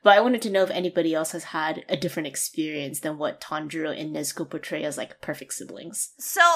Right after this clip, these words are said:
Speaker 2: I'm also an only child as well, so I can't speak to personal experiences, but I think, um, but I will say s-, I've read someone's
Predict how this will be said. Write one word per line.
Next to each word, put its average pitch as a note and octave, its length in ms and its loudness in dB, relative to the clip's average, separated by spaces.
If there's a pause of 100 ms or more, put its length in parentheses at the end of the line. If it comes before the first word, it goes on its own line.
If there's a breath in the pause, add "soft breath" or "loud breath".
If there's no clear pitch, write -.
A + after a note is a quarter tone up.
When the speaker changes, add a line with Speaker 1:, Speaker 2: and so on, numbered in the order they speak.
(120)
Speaker 2:
I'm A4 300 12 (140)
also C#4 540 2
an A3+ 160 -4
only A3 260 -4
child G3+ 340 4
as G3 160 -2
well, G3 500 4
so G3+ 260 -2
I A3 120 4
can't A#3+ 340 -4
speak - 340 -14
to A3+ 100 -14
personal A3+ 520 -4
experiences, A#3 760 -8
but - 180 -6
I A#3+ 100 -2 (120)
think, D4+ 300 0 (500 soft breath)
um, A3 240 6
but B3 140 4
I C4+ 120 8
will E4 200 0
say G#4 140 -4
s-, - 280 -12 (100)
I've A3 280 4 (100)
read F#3 320 0
someone's B3+ 760 0